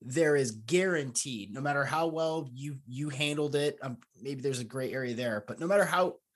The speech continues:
if you didn't handle it and you just sort of let it dry out on its own, it for sure has mold on it. I-, is, i-, is that consistent with, with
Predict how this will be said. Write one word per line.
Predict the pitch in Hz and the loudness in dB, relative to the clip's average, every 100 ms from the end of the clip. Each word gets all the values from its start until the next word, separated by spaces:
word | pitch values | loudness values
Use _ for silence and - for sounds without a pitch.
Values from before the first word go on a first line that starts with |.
| _ | _
if | 143 | -6
you | 175 | 0
didn't | 175 247 180 | 2 2 2
handle | 135 127 123 | -2 -4 -4
it | 147 | -6
and | |
you | 147 | -4
just | 131 - | 2 2
sort | 147 | 2
of | 117 | 0
let | 131 | 0
it | 123 | 0
dry | 139 120 123 | -2 0 0
out | 117 - | -2 -4
on | 117 | -6
its | 113 - | -4 -4
own, | 143 120 110 107 - _ | -2 -2 -2 -4 -12 _
it | 196 226 226 | 6 6 6
for | 185 175 160 | 0 0 0
sure | - 165 131 123 113 - _ | 0 0 0 0 -2 -8 _
has | - 139 135 117 | -6 -4 0 0
mold | 120 123 117 117 - _ | 0 0 0 -2 -8 _
on | 120 107 | -4 -4
it. | 87 - _ - _ _ | -6 -10 _ -20 _ _
I-, | 160 143 | -2 0
is, | 156 143 - - | 0 2 2 0
i-, | 151 143 | -6 -6
is | 156 117 | -4 0
that | 160 175 - | 2 0 -2
consistent | 160 - 175 185 120 | 4 4 6 2 -2
with, | 143 - 135 | -4 -6 -6
with | 139 123 | -4 -4